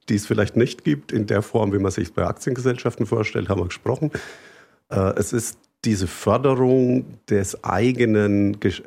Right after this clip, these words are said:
Lebens, des eigenen Geschäftslebens, würde man in der Geschäftswelt sagen, aber auch privat, äh, dass es einem gut geht. Also das heißt, der genossenschaftliche Geschäftsbetrieb, Wirtschaftsbetrieb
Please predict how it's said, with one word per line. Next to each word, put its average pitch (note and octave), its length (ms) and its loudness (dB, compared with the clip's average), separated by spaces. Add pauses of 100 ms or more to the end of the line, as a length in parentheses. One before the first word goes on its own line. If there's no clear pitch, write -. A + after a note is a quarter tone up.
(100)
Lebens, G2 540 2
des - 180 -4
eigenen F#2 320 0
Geschäftslebens, - 1120 -2
würde G#2+ 160 2
man F#2+ 220 2
in F#2 180 0
der F2+ 260 0
Geschäftswelt B2 460 -4
sagen, G#2+ 420 0 (220)
aber F#2 220 -2
auch - 140 -4
privat, F#2+ 640 0
äh, F#2+ 100 -2
dass F#2+ 160 -2
es G2+ 220 -8
einem G2 440 -2 (200)
gut G#2 260 -2
geht. E2+ 260 -6 (260)
Also G2 200 0
das - 340 -4
heißt, A2 520 0 (280)
der F#2 120 2
genossenschaftliche G#2+ 800 -2
Geschäftsbetrieb, A2+ 800 -4
Wirtschaftsbetrieb A#2 880 -2